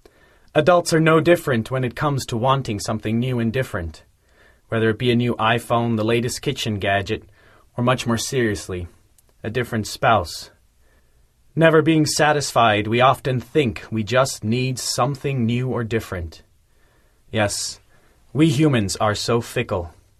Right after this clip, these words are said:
Excited about something one day,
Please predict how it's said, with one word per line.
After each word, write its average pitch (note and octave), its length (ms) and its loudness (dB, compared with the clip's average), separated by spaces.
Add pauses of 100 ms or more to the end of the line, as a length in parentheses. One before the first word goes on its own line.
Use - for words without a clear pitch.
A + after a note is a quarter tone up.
(440)
Excited F3+ 500 4
about D#3+ 280 4
something E3 400 2
one D#3+ 240 4
day, C#3+ 360 2